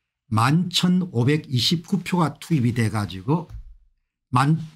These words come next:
삼백구십세 표 차이로 얻었던, 승리했던, 차이로 승리했던 국민의힘의 박용찬 후보가 이번에도 부정선거로 탈락하게 되고, 김민수 후보가 천백삼십오 표로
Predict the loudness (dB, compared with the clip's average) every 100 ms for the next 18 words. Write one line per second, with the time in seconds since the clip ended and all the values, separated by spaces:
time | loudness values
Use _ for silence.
0 | _ -4 2 4 2 2 0 0 -2 0
1 | -2 0 -2 0 2 2 2 -2 -2 -4
2 | -2 -6 -8 _ _ -2 2 4 2 0
3 | -2 -12 -12 _ _ _ _ _ _ _
4 | -4 0 0 0 0 2 0 0 -2 -2
5 | -4 _ _ _ _ 0 2 4 2 2
6 | 0 0 0 0 2 2 2 2 2 0
7 | 0 0 2 2 2 2 0 0 2 2
8 | 2 0 2 0 -2 _ -14 -2 0 2
9 | 0 -2 -6 -4 -6 -6 _ _ _ -4
10 | 0 4 4 4 0 0 -2 -2 0 2
11 | 2 0 -2 0 0 2 -2 -2 -8 _
12 | -4 -2 0 -2 -2